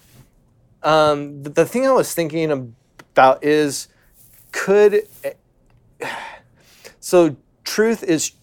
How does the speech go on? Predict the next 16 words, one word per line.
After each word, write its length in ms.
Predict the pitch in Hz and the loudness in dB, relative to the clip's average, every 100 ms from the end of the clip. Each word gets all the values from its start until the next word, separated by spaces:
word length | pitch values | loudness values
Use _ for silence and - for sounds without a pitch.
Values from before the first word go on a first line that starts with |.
| _ _ _ _ _ _ _ _ _ _ _ _ | _ _ _ _ _ _ _ _ _ _ _ _
truth. 760 | - - - 160 127 104 - - _ _ _ _ - _ _ _ _ _ - | -12 -10 -2 2 2 2 -12 -20 _ _ _ _ -20 _ _ _ _ _ 0
And 380 | 165 165 139 - | 0 0 -6 0
could 200 | 208 190 | 2 2
the 80 | |
same 480 | 175 - 196 220 196 - _ _ _ _ - _ _ _ _ _ | 0 0 0 0 -4 -8 _ _ _ _ -20 _ _ _ _ _
truth 540 | - 143 135 - - _ _ _ | 2 4 4 -2 -16 _ _ _
bring 440 | - 143 127 120 107 _ | -2 0 0 -8 -14 _
death? 480 | 135 123 - - _ _ _ | 2 2 0 -12 _ _ _
And 160 | 151 147 | -4 -2
could 140 | 147 | -2
the 80 | 147 | -2
same 300 | - 156 156 | 0 -2 -2
truth 380 | - 151 135 - _ | -4 -2 -2 -4 _
bring 540 | 143 123 120 120 139 139 - - - - _ _ _ _ _ _ _ - - - - - - | -2 0 -4 -8 -12 -16 -20 -20 -20 -20 _ _ _ _ _ _ _ -20 -20 -20 -20 -20 2
life? 420 | 190 135 143 - - _ _ _ _ _ - _ _ _ _ _ | 4 4 0 -12 -20 _ _ _ _ _ -20 _ _ _ _ _
And 380 | 170 180 175 | 4 6 6